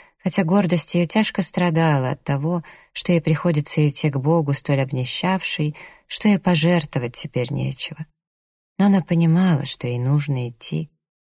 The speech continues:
Еловый лес на вершине холма тихо вздыхал и шелестел, впитывая в себя струящийся солнечный свет. Молчаливая и замкнутая лежала церквушка, распространяя вокруг запах смолы.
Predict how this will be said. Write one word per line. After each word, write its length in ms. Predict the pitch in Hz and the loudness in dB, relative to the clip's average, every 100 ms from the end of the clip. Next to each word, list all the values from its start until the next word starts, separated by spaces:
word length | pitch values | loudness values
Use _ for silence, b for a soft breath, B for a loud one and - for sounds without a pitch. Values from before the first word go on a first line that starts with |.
| _ _ _ - | _ _ _ 0
Еловый 320 | 214 254 226 | 4 6 4
лес 380 | 190 185 196 - | 4 4 2 0
на 60 | 151 | 2
вершине 360 | 151 - 139 | 2 0 -2
холма 560 | 139 139 135 139 175 165 | 0 0 2 2 2 0
тихо 320 | - 131 - | -2 -8 -6
вздыхал 520 | 123 120 123 - 127 | -6 -4 -6 -4 -4
и 40 | 123 | -4
шелестел, 840 | - 139 131 - - - 170 160 B B B | -6 -8 -6 -8 -6 -4 -4 -6 B B B
впитывая 420 | - - 147 139 135 | -8 -6 -4 -2 -2
в 60 | |
себя 260 | - 131 135 | -4 -2 -4
струящийся 800 | - - 131 131 - 139 - 127 | -2 -2 0 -2 -4 -6 -6 -6
солнечный 680 | - 123 123 123 - 143 123 | -4 -4 -4 -6 -6 -6 -6
свет. 520 | - 131 135 - - b b b _ _ _ - | -6 -6 -8 -10 -18 b b b _ _ _ 2
Молчаливая 640 | 151 - 156 147 147 139 | 2 4 2 2 4 2
и 20 | |
замкнутая 640 | 131 131 127 131 123 127 120 | 2 -2 -2 -4 -2 -2 -2
лежала 340 | 120 123 117 | -2 -2 -4
церквушка, 880 | 117 - - - 127 156 - - 143 b b b - | -6 -8 -8 -8 -4 -4 -6 -10 -12 b b b -4
распространяя 800 | 139 - 131 - 135 131 127 123 | -2 -2 -4 -2 -2 0 0 -2
вокруг 380 | 127 - 120 | -4 -4 -4
запах 420 | 127 131 123 123 - | -2 -2 -2 -8 -6
смолы. 640 | - 123 123 120 123 | -6 -4 -6 -6 -10